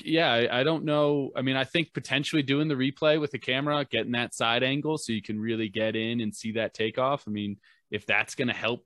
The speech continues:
progress, I mean, uh, you know, I think, um, it, anything will, will really help because it, it's really difficult for these, for these judges. At least it seems that way. Um,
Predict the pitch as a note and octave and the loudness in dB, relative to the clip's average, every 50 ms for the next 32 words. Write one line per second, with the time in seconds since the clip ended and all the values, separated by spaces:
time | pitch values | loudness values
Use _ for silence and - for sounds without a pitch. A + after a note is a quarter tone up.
0 | _ - A#2+ G2+ E2 - F#2+ G2 A2 B2 - - G#2+ G2+ G#2 G2+ G2 G2 - - | _ -8 -8 -8 -6 -4 -2 -2 0 -2 -2 -4 -6 -4 -4 -4 -4 -6 -8 -8
1 | - G#2 G2 F#2+ F#2 F#2 F#2+ F#2+ - _ _ _ _ _ _ _ _ - B2 B2 | -8 -6 -6 -6 -6 -6 -8 -10 -12 _ _ _ _ _ _ _ _ -2 -2 0
2 | G#2+ G2+ G2 G2+ - - B2 G#2+ - - - _ _ _ _ _ - G#1+ - - | 0 0 -2 -2 -2 -4 -4 -6 -6 -10 -20 _ _ _ _ _ -10 -8 -8 -8
3 | - - - - - - - - _ _ - A2+ - - - - _ _ _ A#2+ | -10 -10 -12 -12 -14 -16 -18 -20 _ _ -12 -12 -12 -12 -14 -20 _ _ _ -2
4 | B2 C#3+ D#3 C#3 - - A#2+ G#2+ G#2 G2+ G2+ G2+ G#2 G#2+ G#2 - - A2 G#2+ G#2 | 0 0 0 -2 -2 -2 -2 0 0 -2 -2 -4 -4 -4 -6 -6 -8 -6 -6 -4
5 | G2 A2 A#2+ A#2 G#2+ G2 - - B2+ B2 G2+ F#2+ - - - _ _ _ _ - | -2 0 0 0 0 -2 -2 -2 -2 -2 -2 -4 -8 -14 -20 _ _ _ _ -16
6 | G2+ G#2 G2+ - - G#2+ G2+ F#2+ G#2+ G2+ - - G#2+ G2+ - - G#2+ G#2 - - | -14 -12 -12 -8 -8 -8 -6 -6 -6 -8 -6 -6 -6 -6 -6 -8 -10 -10 -10 -10
7 | G#2+ A#2+ C3 C3+ B2 A2+ G#2+ A#2+ - - - A#2+ A2 - - - G2+ G#2 G#2 F#2+ | -4 0 2 2 2 2 0 -2 -4 -4 -4 -6 -6 -6 -8 -8 -8 -6 -8 -8
8 | - _ _ _ _ _ - - - A#2 G#2 G2+ F#2+ - - A#2 C3 C3 B2 A2 | -10 _ _ _ _ _ -18 -12 -8 -6 -6 -6 -6 -2 0 0 2 2 0 -2
9 | G2+ F#2+ G#2+ G2+ A2 G#2+ - G2+ F#2 - - C#3 E3 D#3+ A#2 A2 G2 F2+ E2+ G2 | -4 -4 -4 -4 -6 -6 -6 -10 -8 -4 -4 -2 -2 -2 -2 -2 -2 -2 -2 -2
10 | F#2+ F#2+ F#2+ F#2+ F#2+ F#2+ - _ - - G2 G2 F#2+ F#2+ F#2+ G2 F#2+ F#2+ | -2 -2 -2 -2 -4 -8 -10 _ -14 -12 -10 -10 -8 -8 -8 -10 -10 -12